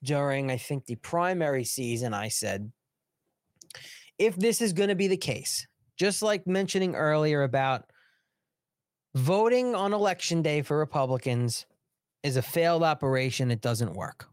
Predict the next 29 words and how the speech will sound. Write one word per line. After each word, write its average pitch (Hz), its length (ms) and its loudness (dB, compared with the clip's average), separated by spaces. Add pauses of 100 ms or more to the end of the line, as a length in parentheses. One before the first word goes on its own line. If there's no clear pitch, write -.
(120)
Where 127 160 2
we 120 100 0
have 151 280 -2
to 165 80 0
get 156 140 0
involved 143 520 0
in 131 140 2
mail-ins, 135 440 0
we 123 80 0
have 127 220 -2
to 139 60 -2
get 123 140 0
involved 117 440 0
in 113 60 0
the 110 60 0
ballot 107 320 -2
harvesting. 101 500 -6
We 127 100 -4
don't 165 200 2
want 160 220 2
to, 147 60 0
but 135 120 0
we 135 140 -2
have 120 300 -4
to. 110 120 -6
It's 104 200 -12
a 117 40 -6
necessity. 110 560 -4
It's - 160 -18